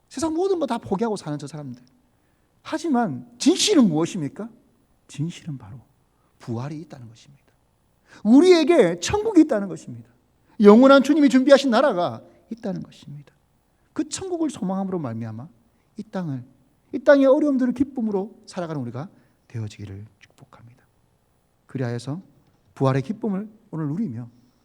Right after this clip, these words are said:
또 많은 사람에게 그 기쁨을 전하는 우리가 되어지기를 축복합니다.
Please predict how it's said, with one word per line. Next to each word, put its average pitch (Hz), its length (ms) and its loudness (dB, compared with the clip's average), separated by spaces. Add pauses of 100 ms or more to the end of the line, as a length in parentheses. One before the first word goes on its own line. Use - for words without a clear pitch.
(100)
또 262 80 0
많은 226 240 4
사람에게 247 340 4
그 196 100 -4
기쁨을 185 280 -4
전하는 123 420 -4 (160)
우리가 113 200 -6
되어지기를 110 480 -10 (280)
축복합니다. 104 680 -16